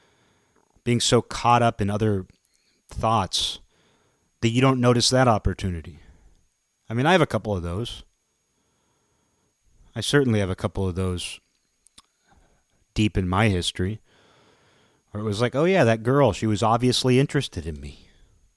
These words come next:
And of course, people get hung up on those ones, which is silly.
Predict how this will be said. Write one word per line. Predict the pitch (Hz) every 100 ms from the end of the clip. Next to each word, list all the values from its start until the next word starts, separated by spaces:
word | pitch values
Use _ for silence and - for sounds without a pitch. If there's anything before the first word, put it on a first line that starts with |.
| _ _ _ _ _ _ _ _ _ _ _ _ _ _ _ _ _ _ _ -
And |
of | 98
course, | 151 135
people | 123 90
get | 95 98
hung | 104 98
up | 95
on | 95 87
those | 95 90
ones, | 85 85 82
which | -
is | 87
silly. | - - 87 90